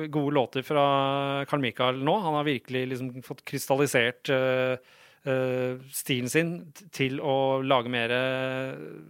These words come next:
saktere greier også. Det er helt fantastisk, eh, omskapelse <laughs> inn i, inn i hodet hans. Hades Rise er en av mange eksempler.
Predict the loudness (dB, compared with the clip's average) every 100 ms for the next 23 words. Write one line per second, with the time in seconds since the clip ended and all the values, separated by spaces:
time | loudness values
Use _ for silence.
0 | -12 -2 -2 -2 -4 -2 0 2 2 0
1 | 0 0 -2 -4 -6 -12 -14 -8 -8 -8
2 | -6 -4 -4 -6 -8 -8 -8 -4 -2 -2
3 | -4 -8 -14 -20 -12 -2 -2 -2 -4 -2
4 | -2 -2 -6 0 2 2 -2 -8 -4 -2
5 | -2 -2 0 2 0 0 0 0 -2 -2
6 | -4 -8 -12 -20 0 2 2 2 4 6
7 | 4 2 4 4 2 0 -2 0 0 0
8 | -6 -4 -4 4 2